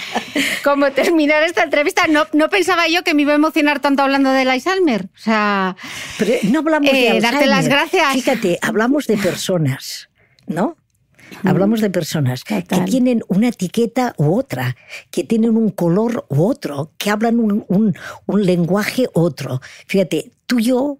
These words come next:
Speaker 2: podríamos estar con un cubaití, con un chino y tal,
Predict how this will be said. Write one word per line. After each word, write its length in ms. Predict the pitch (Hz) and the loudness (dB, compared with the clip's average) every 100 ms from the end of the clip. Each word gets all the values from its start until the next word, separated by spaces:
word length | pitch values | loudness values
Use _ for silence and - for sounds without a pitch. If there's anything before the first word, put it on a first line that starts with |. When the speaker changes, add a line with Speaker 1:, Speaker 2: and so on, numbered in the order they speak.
| _ | _
Speaker 2:
podríamos 460 | 175 170 202 208 185 | -4 0 2 2 0
estar 360 | 185 - 185 - _ - | -2 -2 -4 -6 _ -2
con 240 | 170 170 | 0 2
un 120 | 165 | 0
cubaití, 800 | 131 156 143 139 127 247 240 277 - | 0 0 0 0 0 0 0 0 -2
con 240 | 165 160 | 0 2
un 180 | 170 175 | 2 0
chino 300 | - 180 165 | 0 0 0
y 60 | |
tal, 280 | 165 214 220 | 0 -2 -2